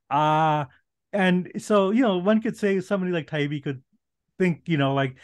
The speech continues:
"I wrote a good book and it got derailed by these, you know, the things that happened twenty years ago." But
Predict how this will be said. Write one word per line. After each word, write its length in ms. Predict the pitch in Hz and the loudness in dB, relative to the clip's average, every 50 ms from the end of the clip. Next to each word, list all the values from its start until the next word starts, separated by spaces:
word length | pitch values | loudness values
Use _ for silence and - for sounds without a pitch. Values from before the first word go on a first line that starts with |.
| - - - _ - | -20 -20 -8 _ 4
"I 140 | 170 202 | 6 6
wrote 220 | 208 180 185 185 175 | 6 8 6 6 6
a 60 | 156 | 4
good 220 | 127 156 151 135 | 4 2 2 2
book 340 | 123 139 135 135 131 127 - _ _ _ _ - | 0 0 0 0 0 -2 -6 _ _ _ _ -8
and 180 | 151 151 151 | -4 -2 -2
it 60 | 147 | -2
got 220 | 135 160 143 135 113 | 0 0 -2 -2 -2
derailed 580 | 127 131 127 127 131 131 127 120 113 117 - - _ _ _ _ _ _ | -4 -4 -2 -2 0 0 0 -2 -4 -6 -8 -12 _ _ _ _ _ _
by 200 | 120 139 135 135 | -2 0 0 0
these, 320 | 127 131 135 131 123 - 143 | 0 0 -2 -4 -4 -6 -6
you 100 | 143 131 | -6 -6
know, 220 | 120 113 113 120 | -6 -6 -8 -6
the 200 | 120 135 156 156 - _ _ | -4 -4 -4 -4 -8 _ _
things 180 | - 160 143 143 | -4 -4 -2 -2
that 100 | 151 131 | 0 0
happened 260 | 131 127 - 135 120 | 0 0 -2 -4 -6
twenty 260 | - - 131 123 120 | -4 -4 -4 -4 -4
years 200 | 113 120 120 110 | -4 -4 -6 -6
ago." 240 | 113 104 113 107 104 | -8 -10 -10 -10 -8
But 220 | 101 123 123 120 | -8 -8 -8 -8